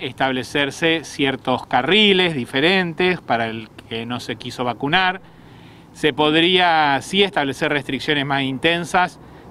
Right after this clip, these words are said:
en otras áreas, por ejemplo, en lo recreativo, lo turístico, lo gastronómico.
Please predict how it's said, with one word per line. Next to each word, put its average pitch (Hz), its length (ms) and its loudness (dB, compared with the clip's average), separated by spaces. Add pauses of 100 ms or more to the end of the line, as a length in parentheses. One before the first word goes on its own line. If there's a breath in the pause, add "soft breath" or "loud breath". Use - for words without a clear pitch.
(160)
en 135 180 -2
otras 143 380 0
áreas, 185 600 2 (120)
por 117 160 -2
ejemplo, 135 480 0
en 120 80 -2
lo 120 80 0
recreativo, 143 1000 2
lo 120 120 0
turístico, 143 920 2
lo 127 100 0
gastronómico. 156 1080 2